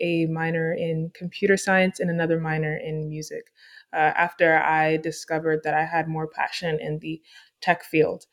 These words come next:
Um, I ended up doing an internship my freshman to sophomore year summer,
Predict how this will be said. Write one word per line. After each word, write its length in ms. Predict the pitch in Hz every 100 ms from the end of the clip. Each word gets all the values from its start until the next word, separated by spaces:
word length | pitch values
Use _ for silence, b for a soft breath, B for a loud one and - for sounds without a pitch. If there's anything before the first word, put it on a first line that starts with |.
| B B B B
Um, 400 | 175 165 165 175 202 -
I 100 | 180
ended 180 | 196 196
up 140 | 190
doing 280 | 190 180 180
an 60 |
internship 640 | 170 170 - 175 175 175 170 170
my 460 | 165 160 156 156
freshman 600 | 156 170 165 - 175 170 175
to 220 | - 170
sophomore 520 | - - 175 - 175
year 260 | 165 160 165
summer, 480 | - 160 165 196